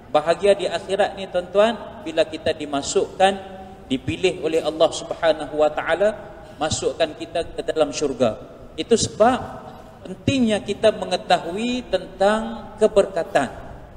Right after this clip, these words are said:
untuk kita beramal supaya kita dapat dipilih oleh Allah Subhanahu Wa Taala untuk masuk ke dalam syurga. Berkat ini dia berasal daripada perkataan barakah ta marbutah. Artinya kita sebut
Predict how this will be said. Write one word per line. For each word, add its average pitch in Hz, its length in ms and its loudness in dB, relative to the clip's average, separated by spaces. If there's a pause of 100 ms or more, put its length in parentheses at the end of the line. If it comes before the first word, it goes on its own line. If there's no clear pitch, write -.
(140)
untuk 165 320 2
kita 180 240 2
beramal 196 720 0
supaya 180 720 2
kita 175 640 -2
dapat - 400 0
dipilih 233 480 2
oleh 170 160 6
Allah 170 320 4
Subhanahu 156 640 0
Wa 156 160 6
Taala 165 320 0 (320)
untuk - 320 0
masuk - 400 0
ke 151 80 0
dalam 123 240 -2
syurga. 104 400 -12 (420)
Berkat 185 540 4
ini 269 320 -2
dia 240 160 2
berasal 262 640 0
daripada 220 480 0
perkataan 208 880 -4
barakah 208 1800 0
ta 165 180 6
marbutah. 135 560 2 (460)
Artinya 175 320 -10
kita 160 240 -2
sebut - 320 -4